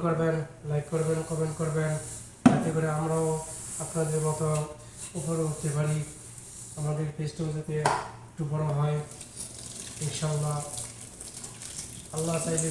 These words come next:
সব কিছুই সম্ভব, তারপরও মানুষের সাহায্য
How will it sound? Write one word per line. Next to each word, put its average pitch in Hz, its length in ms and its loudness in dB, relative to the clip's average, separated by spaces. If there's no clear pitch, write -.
সব 156 160 -4
কিছুই 160 340 0
সম্ভব, 160 340 2
তারপরও 160 460 0
মানুষের 156 340 0
সাহায্য 151 300 2